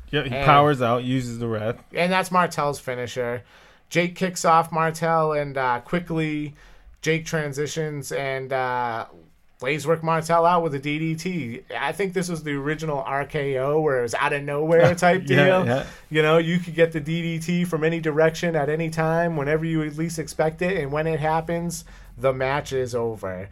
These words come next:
Speaker 2: So Jake hits Martel with the D D T, but the storytelling doesn't end there because Jake has to reach around the mat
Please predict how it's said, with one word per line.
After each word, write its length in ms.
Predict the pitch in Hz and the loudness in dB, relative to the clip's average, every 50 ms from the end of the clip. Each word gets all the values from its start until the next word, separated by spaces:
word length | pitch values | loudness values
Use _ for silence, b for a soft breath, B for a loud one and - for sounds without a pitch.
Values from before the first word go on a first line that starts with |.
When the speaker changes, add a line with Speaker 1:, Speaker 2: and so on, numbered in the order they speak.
| B B B B B B | B B B B B B
Speaker 2:
So 540 | B - - 147 147 143 135 131 127 123 120 - B B B B B B B B _ - | B 0 2 2 4 4 4 4 2 2 0 -4 B B B B B B B B _ 0
Jake 240 | 165 170 165 160 160 | 2 2 2 2 0
hits 260 | 180 175 175 - 165 | 0 -2 0 0 0
Martel 420 | 160 160 160 160 165 175 170 165 165 | 0 0 0 0 2 4 6 6 6
with 120 | 160 160 | 4 2
the 80 | 151 143 | -2 -4
D 180 | 143 160 160 | -4 -4 -2
D 180 | 160 160 160 160 | 0 0 -2 -2
T, 260 | 160 - 165 170 170 | -2 -2 -2 -2 0
but 220 | 160 160 160 160 | 0 0 0 0
the 100 | 160 156 | 0 -4
storytelling 800 | 151 - - - 190 196 208 202 202 190 - 180 170 170 170 156 | -6 -4 0 2 4 6 6 6 4 2 2 0 2 2 0 -2
doesn't 340 | 139 147 151 151 147 160 147 | -2 -2 -2 0 -2 -2 -4
end 240 | 143 143 143 143 139 | -2 -4 -4 -4 -4
there 400 | 131 127 135 143 151 165 165 160 B B B B B B | -2 -2 -2 -2 -2 -2 -4 -6 B B B B B B
because 400 | B 147 156 165 180 165 139 - | B -4 2 4 4 4 4 2
Jake 420 | - 160 170 185 190 - - 196 - 139 | 0 0 0 0 0 -2 -6 -10 -8 -4
has 180 | 165 175 170 175 | -4 -4 -2 -2
to 100 | 165 143 | -4 -4
reach 300 | 135 147 165 175 175 165 | -4 -4 -6 -4 -4 -4
around 320 | 156 147 147 151 160 160 | -4 -2 -2 -2 -2 -4
the 80 | 151 139 | -6 -6
mat 360 | 131 131 131 143 156 - | -6 -4 -2 -2 -2 -4